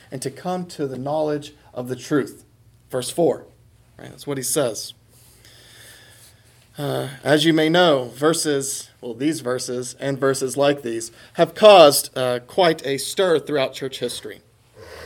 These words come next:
Just who is the all? Does all mean all?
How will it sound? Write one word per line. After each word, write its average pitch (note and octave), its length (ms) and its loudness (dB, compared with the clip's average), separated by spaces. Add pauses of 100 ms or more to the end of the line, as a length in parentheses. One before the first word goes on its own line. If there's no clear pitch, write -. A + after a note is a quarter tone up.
(120)
Just A#3 220 0
who C#4 180 2
is G#3 200 6
the E3 120 4
all? A#2 280 -6 (560)
Does C#3+ 160 0
all G#3 220 6
mean G3 200 2
all? G#3 340 -2